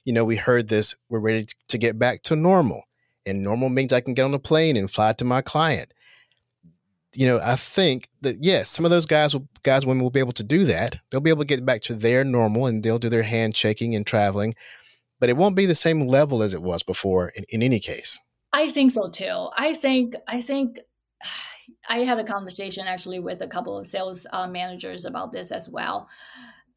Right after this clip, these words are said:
Speaker 2: And, uh, they are thinking ahead in terms of, okay, in the next two years, in twenty twenty-two and twenty twenty-three, what do they need to do? What are some of the initiatives they need to take to actually help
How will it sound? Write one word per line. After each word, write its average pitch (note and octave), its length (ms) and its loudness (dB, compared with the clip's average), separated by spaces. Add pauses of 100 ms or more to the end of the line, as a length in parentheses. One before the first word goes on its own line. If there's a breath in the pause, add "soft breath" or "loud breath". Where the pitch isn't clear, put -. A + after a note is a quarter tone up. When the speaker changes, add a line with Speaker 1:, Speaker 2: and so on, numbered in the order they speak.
Speaker 2:
And, G#3 380 -2
uh, G3 340 -2
they A3 60 -2
are G#3+ 160 2
thinking C4+ 340 0
ahead G#3 380 -2
in G3 120 -14
terms F#3 300 -10
of, F#3+ 240 -10
okay, B3+ 400 -2
in G#3 320 -6
the G#3+ 140 -6
next A3 240 -6
two A#3+ 160 -2
years, G#3+ 480 -4
in G3+ 160 -14
twenty G#3+ 320 -8
twenty-two F#3+ 840 -6
and F#3 140 -8
twenty G3 260 -12
twenty-three, F#3 760 -12
what G#3 400 -2
do B3+ 100 0
they G#3+ 160 -4
need F#3+ 300 -14
to F#3 120 -16
do? F#3+ 300 -10 (160)
What G#3+ 240 -2
are A3 100 0
some G#3+ 220 -6
of G3+ 80 -8
the F#3+ 140 -14
initiatives F#3+ 600 -14
they F#3 120 -10
need F#3 180 -14
to F3+ 100 -20
take F#3+ 440 -10
to A3 100 -14
actually F#3 400 -12
help F#3+ 520 -10